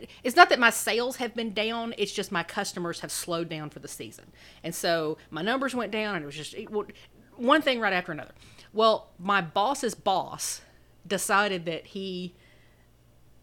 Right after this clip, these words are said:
that, that I was not working, that I was not, he, he had made the decision that I was not doing my job because my, because my numbers were down.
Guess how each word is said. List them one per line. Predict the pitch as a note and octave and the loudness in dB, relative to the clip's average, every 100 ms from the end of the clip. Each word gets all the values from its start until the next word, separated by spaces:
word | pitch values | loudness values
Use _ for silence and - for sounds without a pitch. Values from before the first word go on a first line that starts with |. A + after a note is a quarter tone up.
| - | -16
that, | F#3+ G3 F#3 | -2 2 2
that | F3 E3+ | 2 2
I | |
was | F3 E3 | 0 0
not | G#3 A#3 | 0 0
working, | G3+ G3+ F#3+ | 0 -2 -2
that | E3+ | -2
I | D#3 | -2
was | D#3+ | -2
not, | F#3+ - | -2 0
he, | G#3 | -2
he | G3+ C#4+ | 4 6
had | G#3+ | 6
made | G#3+ B3 B3 | 4 4 2
the | B3+ | -4
decision | A#3 - A3 F3+ D3+ D3+ - | -4 0 0 0 -4 -12 -10
that | F3+ | -4
I | E3 | -4
was | E3+ | -4
not | F#3 F3 | -6 -6
doing | F3+ E3+ | -6 -6
my | E3 | -6
job | D#3 D#3+ D3 | -6 -6 -6
because | D3 - D#3 | -8 -8 -8
my, | D3 C#3 C3 | -8 -12 -12
because | F3+ E3+ D3+ | -10 -8 -8
my | D3 | -8
numbers | C#3+ - - | -8 -10 -12
were | |
down. | C3 - | -14 -16